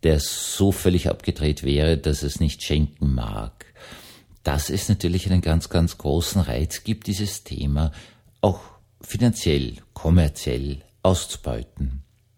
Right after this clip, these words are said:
Ich weiß, Valentinstag gab's nicht, bis es diese Werbekampagne des amerikanischen Floristenverbandes gab, der dann gesagt hat,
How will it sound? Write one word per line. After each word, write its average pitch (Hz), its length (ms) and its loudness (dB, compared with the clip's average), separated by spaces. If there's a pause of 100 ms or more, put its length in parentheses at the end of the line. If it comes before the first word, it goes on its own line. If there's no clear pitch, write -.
(760)
Ich - 140 -8
weiß, 64 380 -6 (120)
Valentinstag 71 720 -2
gab's 60 300 -8
nicht, - 200 -2 (440)
bis 80 400 -2 (540)
es - 160 -6
diese 80 260 -4
Werbekampagne 73 760 2
des - 180 -6
amerikanischen 69 680 0
Floristenverbandes 76 1080 -2
gab, 67 260 -2
der 78 100 2
dann 69 160 0
gesagt - 360 -4
hat, 78 120 -2